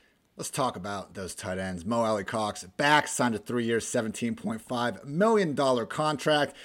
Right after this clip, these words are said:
presumably the number one tight end. Realize I forgot to mention earlier in our roster breakdown that Jack Doyle, longtime Colts tight end, did happen to retire. So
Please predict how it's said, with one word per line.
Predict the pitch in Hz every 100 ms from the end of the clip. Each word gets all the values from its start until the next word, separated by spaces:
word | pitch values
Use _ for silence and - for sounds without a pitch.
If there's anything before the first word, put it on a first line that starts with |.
| - -
presumably | 127 123 131 123 117
the | 117 117
number | 113 113
one | 110 110 110
tight | 98 110 107
end. | 107 107
Realize | 160 190 156
I | 135
forgot | 127 131 123
to |
mention | 120 120 135 123 120
earlier | 139 151 139 123
in | 117
our | 110
roster | 110 127 123 123
breakdown | 104 120 101 120 110 - - -
that | 135 123
Jack | - 127 113
Doyle, | 127 117 113
longtime | 107 113 113 117 107
Colts | 107 117 104 -
tight | 117 127
end, | 135 127 - -
did | 127 110
happen | 107 101 104
to | -
retire. | 98 87 98 92 90
So | - 95